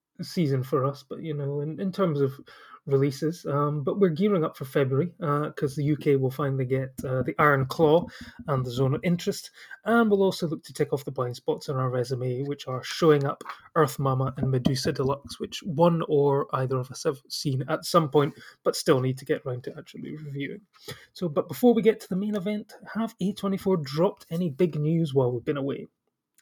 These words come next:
Well, the answer is yes, including just a couple of minutes ago, as Lee tagged me in a tweet. So first up, I guess the biggest news over, um, the last couple of weeks is that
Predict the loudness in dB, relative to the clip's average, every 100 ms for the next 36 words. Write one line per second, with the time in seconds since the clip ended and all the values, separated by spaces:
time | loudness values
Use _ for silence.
0 | -8 -2 2 2 -2 _ _ _ _ -2
1 | -2 0 -2 -2 -2 -6 2 2 2 -4
2 | -2 4 6 6 2 -4 _ _ -10 0
3 | 2 2 2 4 4 4 0 -2 -4 -2
4 | 0 0 4 4 2 -6 -16 0 4 4
5 | 4 0 -2 -4 -6 -6 -16 -18 -18 -16
6 | 2 6 6 4 6 6 6 0 4 4
7 | 4 2 10 12 12 8 4 -4 -8 -6
8 | 0 2 2 2 2 0 -2 -6 -2 0
9 | 0 -6 -4 -2 -2 -8 -20 -20 -16 -2
10 | 0 2 0